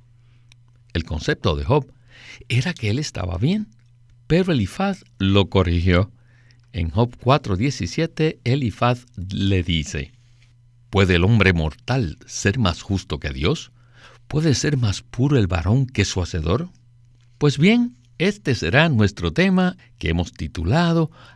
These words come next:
La primera de tres rondas en los debates sostenidos entre Job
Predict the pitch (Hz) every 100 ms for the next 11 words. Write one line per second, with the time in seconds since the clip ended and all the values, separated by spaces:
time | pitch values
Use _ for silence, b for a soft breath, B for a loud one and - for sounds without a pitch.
0 | b - 101 120 113 87 82 147 196 180
1 | 110 110 139 175 - 127 175 170 160 160
2 | - - 123 117 180 - 104 131 127 123
3 | - 160 - 104 123 120 101 131 123 80
4 | 113 110